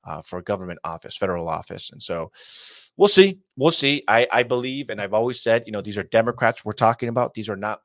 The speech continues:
weak, spineless Republicans who do nothing all the time. Their solution to everything is nothing. Their solution to everything is do nothing. Their solution to everything is no,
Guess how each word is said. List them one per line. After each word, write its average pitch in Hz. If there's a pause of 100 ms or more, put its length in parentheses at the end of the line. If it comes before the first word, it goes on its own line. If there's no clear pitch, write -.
(160)
weak, 117 (240)
spineless 113
Republicans 110
who 104
do 110
nothing 107 (140)
all 104
the 104
time. 104
Their 92
solution 110
to 101
everything 110
is 95
nothing. 113 (320)
Their 95
solution 110
to 110
everything 110
is 95
do 113
nothing. 113
Their 104
solution 110
to 104
everything 110
is 95
no, 110